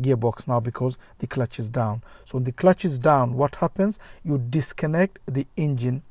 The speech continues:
with the gearbox. There is no connection soon as you put the clutch down. For the clutch to work and for the wheel to drive with the clutch, you need to bring the clutch to the biting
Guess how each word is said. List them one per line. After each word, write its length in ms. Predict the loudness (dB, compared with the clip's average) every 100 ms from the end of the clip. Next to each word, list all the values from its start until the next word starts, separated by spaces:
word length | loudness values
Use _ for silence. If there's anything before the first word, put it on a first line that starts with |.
| -6
with 140 | -4
the 80 | -4
gearbox. 680 | -2 -4 -2 -6 -8 -20 -20 -20 -20 -16 -16 -16 -20 -20 -16 -2
There 100 | 0
is 100 | 2
no 120 | -2
connection 600 | -2 -2 -2 -4 -6 -6 -8 -18
soon 200 | -6 -2
as 120 | 0
you 80 | -2
put 160 | -6 -8
the 80 | -6
clutch 240 | -6 -4
down. 320 | -4 -4 -6 -12 _ -20 -20 -20 -20 -10
For 180 | -2
the 140 | 0 0
clutch 360 | 6 6 6 0
to 100 | 2
work 500 | 6 6 4 -10 -20 _ -16 -6
and 160 | -4
for 140 | -2 -2
the 100 | 0
wheel 280 | 4 4 2
to 180 | 0
drive 340 | 2 8 8 6
with 120 | 0
the 100 | -2
clutch, 420 | 0 0 0 -8 -18 -20 -8
you 100 | -2
need 220 | -2 -2
to 80 | -2
bring 180 | 0 0
the 80 | 0
clutch 300 | 0 -2 -2
to 80 | -4
the 80 |
biting 680 | -2 4 4 4 0 -2